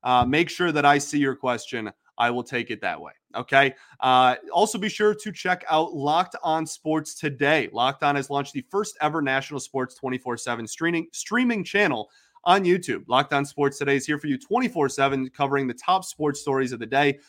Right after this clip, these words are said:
with local experts of Locked On, plus our national shows covering each league. Go to Locked On Sports Today on YouTube and subscribe to the first ever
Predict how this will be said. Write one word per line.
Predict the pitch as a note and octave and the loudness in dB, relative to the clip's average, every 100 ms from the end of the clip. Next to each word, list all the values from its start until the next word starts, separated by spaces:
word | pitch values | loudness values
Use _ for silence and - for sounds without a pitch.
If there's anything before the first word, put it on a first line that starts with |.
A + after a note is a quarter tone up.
| _ - | _ -8
with | B3+ | 2
local | G#3+ F#3 E3+ | 4 4 6
experts | D3 C#3+ D#3+ D3+ - | 4 4 -2 -4 -2
of | C3+ | -4
Locked | A#2 A2+ G#2+ D3 | 0 0 0 2
On, | C#3+ C#3 | 4 2
plus | - A3 A#3+ | 0 0 0
our | - C#3+ | 2 0
national | C3 C3+ G#3 - B2 | 2 2 0 -4 -10
shows | - A#2 A2+ - | -6 -4 -4 -4
covering | D3 D3 E3 C#3+ | -4 -2 -2 -2
each | C3 B2 A2+ | -4 -4 -6
league. | G2 E2 | -8 -6
Go | G#2 | -8
to | G#2+ | -2
Locked | A#2+ B2+ C3 | 0 0 0
On | B2 | -4
Sports | B2 C3 B2 - | -4 -6 -6 -4
Today | B2+ B2 | -4 -2
on | A#2+ | 0
YouTube | C#3+ C#3+ D3 | -2 -2 -6
and | B2+ | -6
subscribe | A#2 - G3+ G3+ D3 | -10 -8 2 2 2
to | |
the | A#2+ | -6
first | - F#3 F#3+ - | -4 -4 -4 -2
ever | G3 B2 | -2 -2